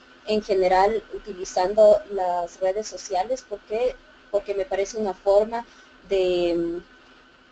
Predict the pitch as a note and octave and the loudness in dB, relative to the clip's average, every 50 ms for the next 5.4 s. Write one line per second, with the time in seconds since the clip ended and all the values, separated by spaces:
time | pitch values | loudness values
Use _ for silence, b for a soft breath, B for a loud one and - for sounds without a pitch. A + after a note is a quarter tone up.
0 | - - - G#3+ G3+ G#3 - - G3 G3 - G#3+ G3 G3+ A3+ B3 C4+ C#4 C4+ B3+ | -10 -4 0 2 2 2 2 2 -2 -2 0 2 4 4 6 6 6 6 6 4
1 | G3+ F#3+ - - G3+ A3 A3+ - A3+ G#3 - - G#3+ A#3 A#3 A3 F#3+ F#3+ F#3+ F#3+ | 2 0 -4 -4 -4 -6 -4 -6 -8 -4 2 4 6 6 6 4 2 0 -2 -4
2 | F#3+ - G#3 F#3+ F#3 F3+ F3+ F3+ G3+ A3+ A3+ - G#3 G3+ - - G#3+ F#3+ G#3 G#3+ | -4 -4 -4 -2 0 2 2 4 2 2 0 -4 -6 -8 -4 -2 0 0 0 0
3 | G#3+ G#3+ G3 F#3 F3+ - - G3 F#3 G3+ A3 A#3 A#3 A3+ - - G#3 G#3 A3 A3 | -2 -2 -2 -2 -4 -4 -2 0 2 2 2 2 0 0 0 2 4 4 4 4
4 | A#3+ A3+ A3 G#3 F3 F3 F3 E3+ F3+ F3 F3 F3 F3 F3+ F#3 F#3 F#3 - - F3 | 0 -4 -2 -2 -2 -2 0 2 2 0 0 0 -2 -2 -2 -2 -4 -6 -6 -4
5 | F3 F#3 G3+ G#3+ A3 A#3+ C4 | -4 -2 -2 -2 -2 -2 -4